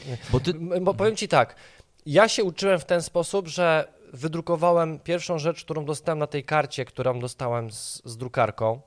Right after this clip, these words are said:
Speaker 2: Straszne dno w ogóle, jakiś kotek, który stoi na podstawce. Straszne kupa, jakościowo w ogóle, w ogóle nie do pomyślenia, żeby coś takiego w ogóle przeszło gdziekolwiek u mnie.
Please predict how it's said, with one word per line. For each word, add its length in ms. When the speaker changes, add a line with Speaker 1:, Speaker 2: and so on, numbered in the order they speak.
Speaker 2:
Straszne 500
dno 280
w 60
ogóle, 320
jakiś 260
kotek, 340
który 240
stoi 180
na 180
podstawce. 680
Straszne 520
kupa, 400
jakościowo 540
w 80
ogóle, 320
w 80
ogóle 200
nie 120
do 80
pomyślenia, 500
żeby 160
coś 100
takiego 320
w 100
ogóle 160
przeszło 320
gdziekolwiek 520
u 40
mnie. 280